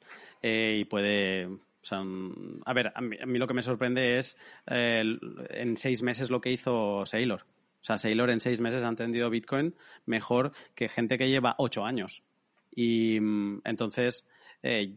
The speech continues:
ya no sabes, o sea, lo puede entender. A mí me da la sensación, y esto ya es opinión, ¿eh? que, que, que ha actuado dirigido por alguien.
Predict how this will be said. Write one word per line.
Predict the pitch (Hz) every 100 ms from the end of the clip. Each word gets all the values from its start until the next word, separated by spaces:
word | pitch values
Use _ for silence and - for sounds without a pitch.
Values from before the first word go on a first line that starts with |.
| -
ya | 120 117
no | 131
sabes, | 117 110 117 90 -
o | 107
sea, | 98 101
lo | 101 101
puede | 127
entender. | 123 127 127
A | 117
mí | 160
me | 196
da |
la | 185
sensación, | 160 160 160 180 185 190 -
y | 117
esto | 117 -
ya | 143 143
es | 151 143 - 123
opinión, | 120 117 117 107 107
¿eh? | 214 - - - _
que, | - 127 127 - _
que, | 120 120 120 123 131 _ _ _ -
que | 131
ha | 139
actuado | 147 - - 185 180 180 180 185 214 214 233 - - - - _
dirigido | 156 139 127 123 - 175
por | 131 113
alguien. | 110 104 85 -